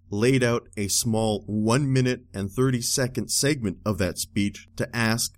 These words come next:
for donations. And within a twenty-four hour window of making that statement, he received a total of six point seven million dollars, with the average donation amounting only to thirty-four dollars,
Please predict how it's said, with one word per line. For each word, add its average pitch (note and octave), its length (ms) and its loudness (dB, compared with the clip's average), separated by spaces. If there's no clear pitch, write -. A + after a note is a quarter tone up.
for F#2 460 -2
donations. E2+ 760 -4
And A#2 260 0
within B2 300 0
a A2+ 80 -2
twenty-four C#3+ 720 -4
hour A#2 420 -2
window F#2 720 2
of F2+ 160 -4
making G2+ 380 0
that E2 160 -4
statement, E2 540 -4
he C3+ 240 -2
received B2 600 -4
a G2+ 80 -4
total B2+ 520 -2
of F2+ 140 -6
six - 340 -6
point B2+ 320 0
seven G2+ 520 -2
million B2+ 580 4
dollars, F2 640 -2
with A2 200 -2
the G#2 160 -2
average G#2+ 400 0
donation A2 680 0
amounting F#2+ 600 -2
only B2+ 320 2
to G2 440 -2
thirty-four G2 720 -2
dollars, D#2+ 580 -4